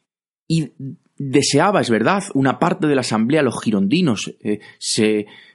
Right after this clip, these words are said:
autodenominaban, mm, republicanos y, mm, una parte, eh, de la Asamblea que no era girondina también. Sin embargo,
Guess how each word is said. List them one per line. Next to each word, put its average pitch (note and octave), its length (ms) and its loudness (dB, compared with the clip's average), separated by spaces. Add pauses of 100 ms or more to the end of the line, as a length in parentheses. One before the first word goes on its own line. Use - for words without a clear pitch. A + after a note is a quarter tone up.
(120)
autodenominaban, A2 1080 0 (280)
mm, A2 600 -2
republicanos G#2+ 960 0 (340)
y, F#2 260 -6
mm, F#2 480 -6 (440)
una A2 340 0
parte, A#2 560 -2 (260)
eh, G#2+ 140 0
de G#2 120 0
la G2+ 100 2
Asamblea G#2+ 520 0
que A2 100 0
no G#2+ 80 4
era A2+ 120 2
girondina G2+ 580 0
también. G#2+ 640 -2
Sin - 360 0
embargo, D3 720 0